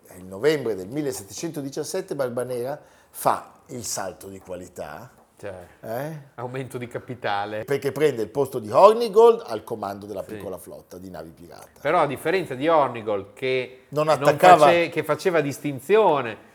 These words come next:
Speaker 2: tra le navi inglesi e le altre, lui attacca tutti.
Speaker 1: Tutti.
Speaker 2: E questo, come si dice, come dice appunto, maglie in
Speaker 1: Maglie
Speaker 2: corso.
Speaker 1: in corso, perché prima attacca una grande nave francese, un cargo schiavista,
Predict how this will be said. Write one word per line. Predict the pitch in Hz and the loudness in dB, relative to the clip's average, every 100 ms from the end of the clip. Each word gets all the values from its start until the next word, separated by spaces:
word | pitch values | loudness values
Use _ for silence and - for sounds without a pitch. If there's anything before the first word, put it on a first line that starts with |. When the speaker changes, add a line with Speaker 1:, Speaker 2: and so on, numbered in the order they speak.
| _ | _
Speaker 2:
tra | - | -4
le | 135 127 | -2 -2
navi | 139 143 139 | 0 0 0
inglesi | 127 120 143 160 139 113 117 110 | -6 0 4 4 4 -2 -4 -2
e | |
le | 113 | 0
altre, | 123 120 117 110 131 160 196 - - _ | 2 2 0 -2 -2 -2 -2 -12 -20 _
lui | 170 220 | 0 0
attacca | 151 - 135 131 | 0 -2 -4 -4
tutti. | 113 95 - 90 - - | -6 -12 -14 -18 -18 -4
Speaker 1:
Tutti. | 180 135 - 92 78 _ _ | -2 -2 -6 -18 -20 _ _
Speaker 2:
E | 127 | -10
questo, | 127 131 - - 139 131 - _ _ _ _ _ _ _ _ | -4 -6 -6 -4 -2 -2 -8 _ _ _ _ _ _ _ _
come | 90 | -18
si | 90 92 | -14 -14
dice, | 85 80 | -14 -14
come | 87 | -16
dice | 90 90 101 | -16 -12 -14
appunto, | 95 76 82 | -14 -20 -18
maglie | 101 113 120 101 | -14 -10 -10 -10
in | 90 87 131 | -12 -14 -2
Speaker 1:
Maglie | 123 123 131 | 2 4 2
Speaker 2:
corso. | 120 | -4
Speaker 1:
in | 110 | 0
corso, | - 135 - 107 | 6 6 4 -4
perché | 113 101 | -10 -10
prima | 104 185 240 240 190 | -4 -2 2 4 2
attacca | - 120 131 123 135 | -2 -4 -2 -2 -2
una | 123 113 | -4 -4
grande | 113 131 131 127 131 123 113 | -2 -2 -2 0 2 2 0
nave | 123 127 120 | 0 -2 -2
francese, | - 110 104 165 131 | -4 -12 -8 -6 -6
un | 101 92 | -6 -2
cargo | 147 110 90 98 101 | 0 0 -2 -12 -12
schiavista, | - - 117 107 87 - - 151 202 | -12 -4 -4 -4 -14 -14 -6 -6 -6